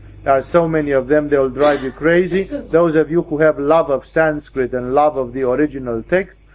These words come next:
you can study versions of the text where the translation of each word and each word is given, so you can see how the, actually the Sanskrit sentence is articulated.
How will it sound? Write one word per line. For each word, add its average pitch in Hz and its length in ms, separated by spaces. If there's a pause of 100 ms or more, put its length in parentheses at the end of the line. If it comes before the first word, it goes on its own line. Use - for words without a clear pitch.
(220)
you 190 120
can 170 300
study 165 460
versions 147 540
of 131 160
the 127 100
text 185 380
where 180 180
the 160 140
translation 160 800
of 139 160
each 151 180
word 151 400
and 131 140
each 147 160
word 143 320
is 113 140
given, 170 420 (280)
so 175 120
you 160 140
can 147 240
see 160 220
how 151 320
the, 131 140
actually 139 440
the 120 120
Sanskrit 123 580
sentence 120 560
is 123 160
articulated. 113 920